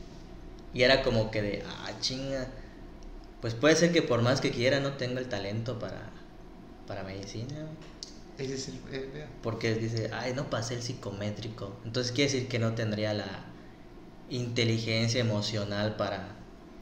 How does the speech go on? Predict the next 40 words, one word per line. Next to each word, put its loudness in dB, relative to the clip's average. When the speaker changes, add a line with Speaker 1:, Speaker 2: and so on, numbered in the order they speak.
Speaker 1:
para 4
Speaker 2:
Poder 8
Speaker 1:
sobrellevar 10
Speaker 2:
estudiar. 4
Speaker 1:
esa -4
carrera. 4
Speaker 2:
Y -2
Speaker 1:
En 0
primera 10
estudiarla 6
Speaker 2:
y -6
Speaker 1:
porque 0
Speaker 2:
trabajarla 2
Speaker 1:
y 0
luego 8
Speaker 2:
después. 6
Speaker 1:
trabajarla. 0
Porque -4
es -4
un, -4
es 2
muy 6
fuerte 4
la 4
carrera 10
de 10
medicina 4
aquí 0
en 4
Yucatán. -2
Bueno, 6
en, 2
en 2
México, 4
¿no? 0
Speaker 2:
Muy 0
demandada 2
también. 0
Speaker 1:
Muy 2
demandada 2